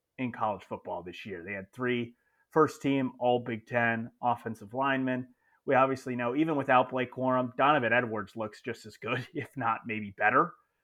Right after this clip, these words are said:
Um, is maybe one of the most explosive, uh, you know, uh, players in the game. And we saw, you know, uh, T C U struggle handling Deuce Vaughn, uh, in that championship game, uh, in Dallas. So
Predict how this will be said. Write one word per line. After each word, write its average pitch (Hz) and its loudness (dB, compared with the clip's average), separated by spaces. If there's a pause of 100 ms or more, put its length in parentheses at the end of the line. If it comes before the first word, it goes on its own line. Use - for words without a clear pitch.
(140)
Um, 107 4
is 120 -6
maybe 117 -2
one 113 -4
of 113 -4
the 110 -6
most 107 -8
explosive, 107 -12 (180)
uh, 98 -12 (580)
you - -8
know, 143 -8 (200)
uh, 170 -12
players 117 -4
in 110 -10
the 110 -8
game. 127 0
And 123 -8
we 127 -4
saw, 143 6 (140)
you 131 -6
know, 127 -4 (160)
uh, 117 -6
T 156 -6
C - -12
U 156 -6
struggle 135 -2
handling 117 -4
Deuce 120 -6
Vaughn, 113 0 (400)
uh, 101 0 (160)
in 123 -4
that 113 -2
championship 110 -8
game, 98 -10 (160)
uh, 104 -10 (120)
in 110 -8
Dallas. 98 -10
So 107 -4